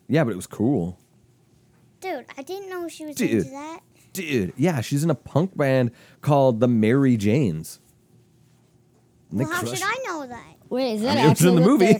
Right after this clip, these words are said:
Speaker 3: they're, is that actually what they're called?
Speaker 1: Yes, that is what they're called.
Speaker 3: <laughs> Well, that's a kind of a stupid name.
Speaker 1: I mean, Mary Jane's the lead singer, so it works.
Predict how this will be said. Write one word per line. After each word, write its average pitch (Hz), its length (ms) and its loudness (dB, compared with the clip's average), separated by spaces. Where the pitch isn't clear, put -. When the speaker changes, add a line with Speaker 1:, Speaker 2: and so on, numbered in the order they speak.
Speaker 3:
they're, 185 120 -4
is 226 60 0
that 311 140 0
actually 254 400 -2
what 254 180 -4
they're 254 140 -4
called? 262 340 -6
Speaker 1:
Yes, 90 460 -4
that 107 160 2
is 101 120 0
what 98 120 -2
they're 87 100 -6
called. 87 300 -8
Speaker 3:
<laughs> - 0 -
Well, 320 100 -6
that's 466 240 -2
a - 40 -10
kind 403 200 -2
of 233 80 -6
a 233 80 -6
stupid 214 420 -6
name. 185 340 -10
Speaker 1:
I 123 80 -2
mean, 123 300 2
Mary 135 260 2
Jane's 131 260 0
the 131 80 -2
lead 135 180 -2
singer, 107 280 -4
so 90 380 -6
it - 80 -14
works. 160 360 -6